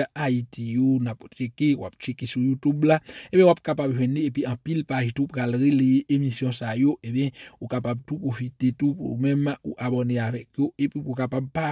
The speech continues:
rate anyen, ki donk ap gen plizyè radyo tou, tankou radyo Shekina katrevendouz pwen en F M, e ben, li menm l ap gen plizyè sèvis konsa ki w ap kapab gade, w ap de kapab branche depi seten nan maten,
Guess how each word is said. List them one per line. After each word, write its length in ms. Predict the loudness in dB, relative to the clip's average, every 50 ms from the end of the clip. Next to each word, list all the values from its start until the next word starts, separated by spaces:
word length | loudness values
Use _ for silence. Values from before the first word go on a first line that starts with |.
| -2 -2
rate 400 | -2 -2 -4 -4 0 0 0 0 0 -4
anyen, 520 | -4 -2 -2 0 2 4 6 6 6 4 2 -4 -20 -20 -20 _ -14
ki 140 | -8 -4 0
donk 240 | 2 2 2 2 0 -8
ap 160 | -8 -4 0
gen 120 | 0 0 0
plizyè 380 | 0 -2 -2 2 2 4 4 4 4
radyo 400 | 2 0 -2 0 2 2 2 2
tou, 180 | 2 0 0 0
tankou 280 | -2 -4 -4 -4 -4
radyo 340 | -4 -2 0 2 4 4 4 2 -2 -10 -20 -18 -12
Shekina 560 | -4 0 0 0 0 0 -2 -2 0 0 0 0
katrevendouz 560 | -2 -2 -2 0 2 2 2 2 0 0 0 -2
pwen 180 | -4 -4 -4 -4 -4
en 200 | -2 0 0 2 2 0 -2 -2
F 80 | -4 _ 0
M, 220 | 2 2 4 2 0 0
e 160 | -2 0 0 2
ben, 100 | 2 2
li 100 | 2 2
menm 120 | 2 2
l 60 | 0 0
ap 80 | -2 -2
gen 120 | -4 -4
plizyè 340 | -2 -4 -4 0 0 0 0 0
sèvis 460 | -2 -6 -4 -2 -2 -2 -2 -2 -6 -6
konsa 360 | -6 -4 -4 -2 -2 -4 -4 -4
ki 120 | -4 -6
w 80 | -6 -6
ap 80 | -8 -6
kapab 300 | -8 -4 -2 -2 -2 0 0
gade, 400 | 0 0 0 0 2 4 2 2 2 -4 -18 -18 -18 -16 -12
w 120 | -10 -8
ap 80 | -4 -2
de 100 | -2 -2
kapab 220 | 0 -2 -2 -2 0 0
branche 260 | 0 0 2 2 2
depi 240 | 2 0 0 -2 -6
seten 520 | -6 -4 -2 -2 -2 -2 0 0 0 2 2
nan 120 | 2 0 0
maten, 380 | 0 -2 -4 -4 -6 -6 -6